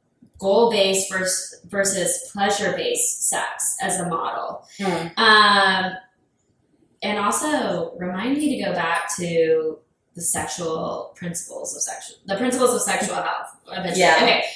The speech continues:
Speaker 2: We'll, we'll talk, we'll,
Speaker 1: Yes.
Speaker 2: we'll talk about, we'll get more into consent and dive into
Speaker 1: For
Speaker 2: that,
Speaker 1: sure.
Speaker 2: I think. Um,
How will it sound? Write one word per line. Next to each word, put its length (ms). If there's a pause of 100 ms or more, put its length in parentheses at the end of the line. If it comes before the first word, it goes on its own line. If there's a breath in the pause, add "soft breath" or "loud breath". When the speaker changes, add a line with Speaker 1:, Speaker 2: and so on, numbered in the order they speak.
(220 loud breath)
Speaker 2:
We'll, 280
we'll 140
talk, 300
we'll, 80
Speaker 1:
Yes. 280
Speaker 2:
we'll 160
talk 180
about, 280
we'll 120
get 220
more 200
into 200
consent 600
and 180
dive 240
into 140
Speaker 1:
For 80
Speaker 2:
that, 220
Speaker 1:
sure. 180
Speaker 2:
I 200
think. 140 (520)
Um, 840